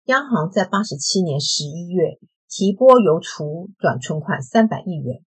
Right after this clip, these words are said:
供本国银行办理中小企业及生产企业购置机器设备及周转金贷款，主要的目的就是在疏解中小企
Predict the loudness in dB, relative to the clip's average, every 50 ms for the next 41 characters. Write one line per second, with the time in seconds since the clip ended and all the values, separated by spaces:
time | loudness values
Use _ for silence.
0 | _ _ _ 0 2 2 2 0 0 -2 -2 -2 -4 -6 -4 -4 -4 -6 -6 -6
1 | -6 -6 -6 -6 -2 -2 -2 0 -2 -4 -6 -4 -2 -2 -2 -2 -2 -6 -6 -4
2 | -4 -4 -2 -4 -4 -6 -6 -8 -10 _ _ _ _ _ _ -4 -2 0 2 4
3 | 4 4 4 2 0 -4 -4 -4 -6 -4 -4 -4 -2 0 0 0 0 0 0 0
4 | 0 0 -4 -8 -10 -6 -6 -8 -2 0 0 0 2 2 0 2 4 4 2 2
5 | 2 -6 -10 -10 -2 -2 -2 0 0 -4 -6 -6 -6 -8 -8 -4 -4 -4 -4 -4
6 | -6 -8 -10 -10 _ _ _ _ _ _ _ _ _ 8 8 10 10 8 6 4
7 | 4 6 6 6 6 4 4 2 2 2 0 0 0 -2 -4 -2 0 0 0 0
8 | -4 -4 -2 -2 -2 0 0 -2 -2 -2 -4 -4 -2 0 -2 -2 -2 -4 -6 -6
9 | -6